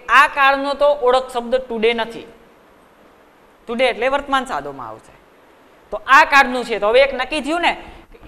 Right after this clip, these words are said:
એમ is are. આ ત્રણમાંથી એક આવે. આવું નક્કી થઈ ગયું?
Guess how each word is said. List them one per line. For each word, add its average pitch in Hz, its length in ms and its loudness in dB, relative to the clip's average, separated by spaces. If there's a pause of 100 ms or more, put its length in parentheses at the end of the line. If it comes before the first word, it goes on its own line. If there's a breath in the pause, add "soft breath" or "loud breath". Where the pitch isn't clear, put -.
એમ 320 220 2 (120)
is 285 260 -2
are. 262 380 6 (180)
આ 202 80 0
ત્રણમાંથી 285 760 2 (160)
એક 285 400 2 (260)
આવે. 220 260 2 (720)
આવું 202 140 -2
નક્કી 240 200 -6
થઈ 254 140 0
ગયું? 277 300 -6